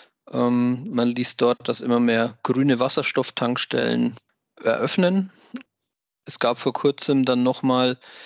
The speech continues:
jetzt hier in der Hessenschau, eine, äh, so ein bisschen Review, wo aber dann doch wieder die gleichen Argumente geliefert wurden, die das Ganze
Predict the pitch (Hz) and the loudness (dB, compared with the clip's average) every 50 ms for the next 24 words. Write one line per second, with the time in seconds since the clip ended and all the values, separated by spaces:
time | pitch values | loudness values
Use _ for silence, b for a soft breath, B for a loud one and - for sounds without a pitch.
0 | B B B B B B B - 127 117 - - - 120 117 113 120 117 - - | B B B B B B B -10 -8 -4 -4 -2 -2 0 0 2 0 0 2 0
1 | 139 127 - 127 123 123 123 123 - - 117 120 120 120 120 120 120 120 123 123 | 0 0 2 2 2 2 0 0 -2 -2 -2 0 2 2 2 2 2 0 -2 -8
2 | - - _ - - 139 131 135 123 120 - 87 87 90 - - - 135 131 127 | -14 -18 _ -14 -10 -10 -8 -6 -6 -6 -6 -6 -8 -8 -6 -4 0 0 0 0
3 | 131 135 135 127 123 123 127 131 139 147 151 147 143 139 123 123 127 131 123 101 | 2 2 2 4 4 4 2 2 2 2 2 4 4 2 2 2 2 2 4 4
4 | 123 135 123 - 131 127 123 - 139 143 - - 151 135 139 127 131 123 - - | 2 0 0 2 2 2 2 2 0 -2 0 0 0 2 2 0 0 -4 -2 0
5 | 107 104 123 127 135 131 110 107 120 127 123 123 120 117 131 127 - 135 123 123 | 2 2 2 2 0 0 0 0 0 0 0 2 2 2 0 0 0 0 0 0
6 | 131 123 127 131 - 139 127 - 123 127 131 127 127 127 123 120 120 120 - _ | -4 -6 -6 -2 -2 -4 -4 -2 -2 0 2 2 4 4 4 2 0 -4 -10 _
7 | - 127 120 117 127 117 - - - 117 120 120 - 127 120 | -4 -4 -2 0 0 -2 0 0 0 0 0 2 2 0 0